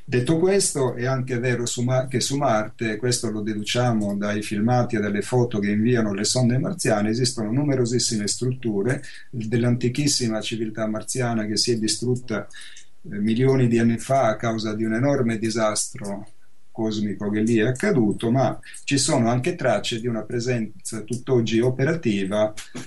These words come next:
eh, e reale che viene immortalata nelle immagini che ci mandano le sonde robotiche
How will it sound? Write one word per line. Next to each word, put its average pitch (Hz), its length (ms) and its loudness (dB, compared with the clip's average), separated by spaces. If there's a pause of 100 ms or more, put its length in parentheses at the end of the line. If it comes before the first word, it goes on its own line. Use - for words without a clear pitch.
(180)
eh, 104 840 0
e 127 120 4
reale 113 600 2
che 120 320 -4
viene 113 360 -4
immortalata 110 800 -2
nelle 104 640 -4
immagini 107 580 2
che 98 100 0
ci 107 200 0
mandano 107 440 2
le 101 100 2
sonde 104 480 0
robotiche 104 840 0